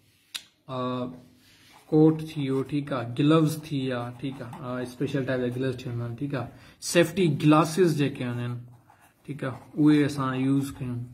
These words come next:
ٺيڪ آهي. ۽ ڪلوز ٽو-، ٽوڊ شوز، ڪلوز ٽوڊ شوز اسان اهي شيون يوز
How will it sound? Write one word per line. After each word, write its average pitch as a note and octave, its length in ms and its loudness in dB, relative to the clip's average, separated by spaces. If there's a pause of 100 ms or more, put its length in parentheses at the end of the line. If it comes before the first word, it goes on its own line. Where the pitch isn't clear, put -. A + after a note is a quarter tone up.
ٺيڪ B2 200 -8
آهي. ۽ A#2+ 120 -10 (2000)
ڪلوز E3 400 6
ٽو-، D#3 280 2 (180)
ٽوڊ D3 380 2
شوز، C#3 320 2 (2250)
ڪلوز C#3+ 640 2
ٽوڊ C3 360 -2 (880)
شوز C#3+ 640 2
اسان C3 260 -10
اهي C#3 240 2
شيون A#2 300 -2
يوز A#2+ 320 -4